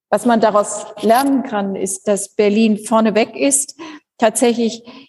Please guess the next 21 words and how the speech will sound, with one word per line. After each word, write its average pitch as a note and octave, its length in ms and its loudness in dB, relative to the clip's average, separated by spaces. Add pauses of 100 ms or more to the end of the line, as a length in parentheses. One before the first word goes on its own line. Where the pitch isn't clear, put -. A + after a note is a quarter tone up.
(100)
die G#3+ 100 2
Notwendigkeit, G#3 1040 2 (200)
miteinander G#3+ 600 2
zu - 160 -6
arbeiten F#3 680 2
und G3 260 -6
nicht F#3+ 400 -6
alleine G3 460 2
der F#3 200 0
Größte G3 560 -2
und F#3 460 -8
der F3+ 100 2
Schönste A3+ 600 2
oder F#3 320 4
die G#3+ 360 -2
Größte F#3+ 400 0
und F#3 140 -4
die F#3 80 0
Schönste F#3 420 -2
zu F3 200 -6
sein, F3+ 340 0